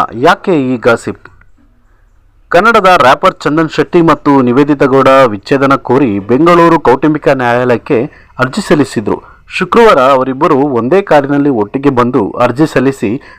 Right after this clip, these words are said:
ಕೈ ಕೈ ಹಿಡಿದುಕೊಂಡು ವಾಪಸ್ ಹೊರಟಿದ್ರು. ಸೋಷಿಯಲ್ ಮೀಡಿಯಾಗಳಲ್ಲಿ ಜನಪ್ರಿಯರಾಗಿದ್ದ ಈ ಜೋಡಿಯು ಬೇರ್ಪಡುವುದು ಅವರ ಫಾಲೋವರ್ಸ್‌ಗಳಿಗೆ ಅಚ್ಚರಿಯ ವಿಷಯ. ಇನ್ನು ಚಂದನ್ ನಿವೇದಿತಾ ಡಿವೋರ್ಸ್ ವಿಚಾರದಲ್ಲಿ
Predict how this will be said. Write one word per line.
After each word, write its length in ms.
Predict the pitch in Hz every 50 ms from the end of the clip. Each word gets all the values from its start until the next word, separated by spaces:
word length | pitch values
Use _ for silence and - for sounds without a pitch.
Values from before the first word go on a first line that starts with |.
| _ -
ಕೈ 180 | 147 165 233
ಕೈ 180 | - - 254 254
ಹಿಡಿದುಕೊಂಡು 600 | 233 202 175 170 160 - 143 131 - 123 120 120 185 208 - -
ವಾಪಸ್ 260 | 123 143 190 185 -
ಹೊರಟಿದ್ರು. 500 | 180 160 - - 120 98 95 87 78 - _ _ _ _ _ _ _ _ _ _ - - - - - - -
ಸೋಷಿಯಲ್ 340 | - 214 254 247 - 285 262
ಮೀಡಿಯಾಗಳಲ್ಲಿ 500 | 226 208 208 202 190 190 190 190 196 196
ಜನಪ್ರಿಯರಾಗಿದ್ದ 1000 | 143 - 123 156 185 - - 175 175 175 165 143 131 143 139 135 160 143 120 110
ಈ 220 | 120 127 143 160
ಜೋಡಿಯು 580 | 156 117 135 139 143 156 147 113 104 120 143 - _ _ _ _ _ _ - 113
ಬೇರ್ಪಡುವುದು 840 | 107 156 214 220 - 233 208 214 208 196 185 180 196 214 208 - - -
ಅವರ 200 | 127 135 139 135 127 117
ಫಾಲೋವರ್ಸ್‌ಗಳಿಗೆ 840 | - - 139 160 190 196 190 185 180 - 147 147 147 147 123 110 110
ಅಚ್ಚರಿಯ 500 | 127 - 135 131 - - 202 202 196 156
ವಿಷಯ. 260 | 127 120 - - 98 92 - - - - - - - _ _ - 180
ಇನ್ನು 320 | 185 214 214 185 202 220
ಚಂದನ್ 460 | 214 - - 160 147 170 190 226 226
ನಿವೇದಿತಾ 420 | 208 190 180 180 165 175 170 175 180
ಡಿವೋರ್ಸ್ 420 | 147 139 139 147 180 185 - -
ವಿಚಾರದಲ್ಲಿ 580 | 139 - 151 143 143 131 131 151 170 151 127